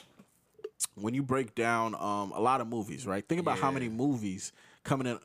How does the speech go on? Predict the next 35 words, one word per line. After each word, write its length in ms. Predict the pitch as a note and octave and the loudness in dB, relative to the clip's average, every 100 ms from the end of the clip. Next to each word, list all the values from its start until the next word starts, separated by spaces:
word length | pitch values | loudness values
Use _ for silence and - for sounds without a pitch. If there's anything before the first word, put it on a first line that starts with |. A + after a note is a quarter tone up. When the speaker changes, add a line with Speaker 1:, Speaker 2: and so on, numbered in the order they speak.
| - | -6
Speaker 1:
coming 220 | - C#3 B2+ | -2 0 0
of 140 | A2+ | 2
age 220 | B2+ A#2 | 2 0
movies, 260 | A2+ G2+ G#2 | -2 0 2
the 100 | G#2 | 4
whole 180 | A#2 - | 4 4
Speaker 2:
Yeah. 140 | F2 | 0
Speaker 1:
point 200 | D#3+ C#3+ | -2 -2
was, 480 | G#2+ G#2 G2+ G2 - _ - - _ _ _ _ _ A#2+ | -2 -2 -2 -6 -12 _ -20 -20 _ _ _ _ _ -2
this 320 | D3 F3+ G3 | 2 2 2
is 260 | E3 C3+ - | 2 2 -2
a 140 | A#2 G#2+ | -4 -4
wild 680 | G2+ A2+ B2+ D3+ E3 D#3 | 0 4 6 4 2 0
story 680 | - - C#3 A#2+ F#2 E2 F2 _ _ _ _ G#2+ | -2 0 0 0 -2 -6 -10 _ _ _ _ -6
about, 420 | A2 A#2 A2 F2 | 0 2 2 2
like, 280 | G#2 G2 - | 0 0 -2
it 120 | C3+ | -2
could 120 | C#3+ | -2
involve 420 | A#2 A2 G#2+ F#2+ | -2 0 0 0
a, 140 | E2+ - | -2 -4
a, 260 | F2+ F2+ E2 D#2 F2 | -6 -6 -8 -6 -6
a 40 | |
murder, 500 | G2 C3 C3 B2+ B2+ | -2 0 2 2 2
a 120 | G#2+ | 2
high-speed 560 | F#2 B2+ A#2+ - C3 B2+ | 2 2 2 -2 -2 -2
Speaker 2:
Yeah. 60 | G#2+ | 0
Speaker 1:
chase, 520 | G2 B2+ B2 A#2 - | 2 2 2 0 -2
a, 200 | G2+ F#2 | -2 -2
a 200 | - F#2 - - | -4 -4 -4 0
theft, 340 | C3+ A#2+ - | 0 0 -4
a 100 | F#2 | -2
this 220 | B2 B2+ | 0 -2
and 100 | G#2+ | -2
that. 160 | B2 A#2 | 0 0
Speaker 2:
Yeah. 280 | F#2+ F2 | 0 -4